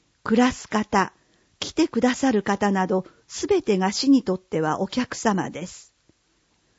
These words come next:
納めていただいた税金は、子育て支援だったり、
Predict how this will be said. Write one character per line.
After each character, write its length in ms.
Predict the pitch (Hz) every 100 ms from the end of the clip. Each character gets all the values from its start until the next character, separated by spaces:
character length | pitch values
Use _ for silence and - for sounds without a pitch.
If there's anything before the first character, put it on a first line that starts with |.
| _ _ _ -
納 280 | 226 - 381
め 120 | 320
て 140 | 226
い 100 | 196
た 140 | 190 233
だ 140 | 240
い 80 | 233
た 160 | 226 208
税 260 | 226 233
金 360 | - 220 220 208
は、 240 | 208 208 _ _ _ _
子 140 | - 220
育 320 | 285 285 277
て 160 | 262
支 220 | 262 262 262
援 240 | 214 185
だ 120 | 185
っ 80 | 190 _
た 160 | 160 160
り、 240 | 175 -